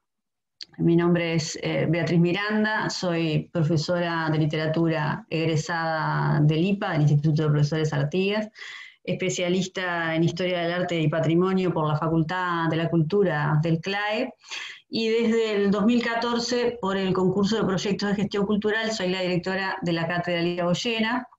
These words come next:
eh, esta dependencia cultural de, de la Dirección General de Educación Secundaria,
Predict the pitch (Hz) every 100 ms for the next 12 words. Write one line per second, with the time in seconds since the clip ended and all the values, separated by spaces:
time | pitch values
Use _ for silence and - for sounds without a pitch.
0 | _ _ - - - _ _ - 180 170
1 | 165 160 160 160 160 175 156 170 170 160
2 | 156 156 165 165 170 175 185 160 165 156
3 | 165 170 175 165 156 156 156 151 156 156
4 | 156 156 151 175 165 160 160 156 156 156
5 | 156 156 151 151 156 147 156 180 208 208
6 | 190 202